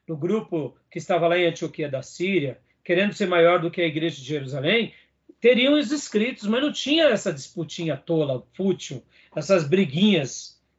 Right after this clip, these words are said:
como existe hoje, entendeu? Então, é, Pedro foi separado para ser o principal dos apóstolos entre judeus e gentios, mas a função principal dele era entre os judeus.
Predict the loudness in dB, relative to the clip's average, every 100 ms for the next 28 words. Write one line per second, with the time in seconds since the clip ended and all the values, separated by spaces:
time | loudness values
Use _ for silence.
0 | -2 2 4 2 0 -4 -6 -4 -4 -6
1 | -10 -4 2 2 0 -8 -20 -10 -6 6
2 | 8 8 4 -2 _ -6 0 4 4 6
3 | 4 4 -2 _ 0 6 6 6 -6 -4
4 | -6 -6 -10 -4 -2 2 2 0 -4 -2
5 | -2 -2 -6 -10 -8 -10 -10 -2 0 0
6 | -2 -6 -4 -2 -2 -2 -8 -10 -6 -6
7 | -8 -12 -12 _ _ _ -12 -2 0 4
8 | 4 4 2 0 -2 -2 0 2 2 -2
9 | -18 _ _ _ _ 2 4 4 0 -4
10 | -10 -4 -2 -2 -4 -8 -8 -6 -4 -4
11 | -8 -10 -10 -6 -8 -6 -4 -2 -2 -8
12 | -20